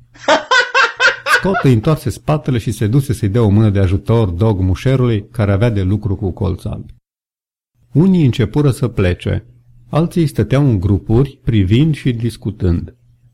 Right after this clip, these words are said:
Tim Cannon intră și el în vorbă cu cei dintr-un grup. „Cine-i mutra asta?” întrebă el. „Weedon Scott”, răspunse cineva. „Și cine dracu e Weedon Scott?” mai întrebă Cannon.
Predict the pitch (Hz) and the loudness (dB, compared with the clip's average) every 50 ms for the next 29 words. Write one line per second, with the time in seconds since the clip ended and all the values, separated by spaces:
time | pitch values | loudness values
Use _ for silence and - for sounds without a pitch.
0 | _ _ _ _ _ - - 143 127 107 98 - - 180 180 175 165 151 135 127 | _ _ _ _ _ -2 2 2 2 2 2 0 0 2 2 4 4 4 4 4
1 | 117 - 170 175 - - 165 160 160 131 110 98 90 92 113 120 120 113 117 117 | 2 2 0 -2 -2 -2 0 0 2 2 2 2 2 2 2 2 2 2 0 0
2 | 113 104 - - - - 120 107 101 101 101 95 - 101 98 98 90 95 92 87 | 0 -2 -4 -6 -4 -2 -2 0 0 0 0 0 0 -2 -2 0 0 0 0 -2
3 | - - - - - - _ _ _ _ _ _ _ - - - 226 240 226 214 | -2 -6 -12 -20 -20 -20 _ _ _ _ _ _ _ -8 -4 0 2 4 4 6
4 | 202 208 202 196 - 190 180 175 170 156 147 - - 156 139 139 135 - - _ | 6 4 4 2 2 0 0 2 0 0 -2 -2 -2 0 0 -2 -2 -6 -12 _
5 | - 131 120 - 123 120 107 113 117 113 110 104 101 107 104 _ _ _ - - | -6 -4 -2 -2 -2 -2 0 0 0 0 0 0 -2 -4 -8 _ _ _ -20 -20
6 | _ _ _ _ _ _ _ _ _ _ _ - 95 120 156 156 135 135 127 123 | _ _ _ _ _ _ _ _ _ _ _ 2 4 4 4 4 4 2 2 0
7 | 127 - - 113 92 - - - 107 98 92 - 104 95 - - - - - 101 | -2 -4 -4 -2 -2 -2 -4 -6 -8 -8 -4 -4 -4 -4 -4 -6 -8 -6 -6 -6
8 | - 98 95 - - _ _ _ _ _ _ _ _ _ _ - - - - 220 | -6 -6 -8 -10 -14 _ _ _ _ _ _ _ _ _ _ -18 -14 -6 -2 0
9 | 220 202 147 107 90 123 117 123 123 123 - 123 110 107 98 101 120 113 98 104 | 2 2 2 0 0 0 2 2 0 0 0 0 2 2 4 2 2 2 2 0
10 | 98 98 - - - 95 90 90 - - - _ - 104 101 95 90 87 101 101 | -2 -2 -6 -8 -8 -8 -8 -8 -10 -14 -14 _ -4 -4 -2 -2 -2 -2 -2 -2
11 | 90 95 95 90 - - - 98 98 - - - | -2 -2 -2 -4 -4 -6 -8 -8 -8 -8 -12 -14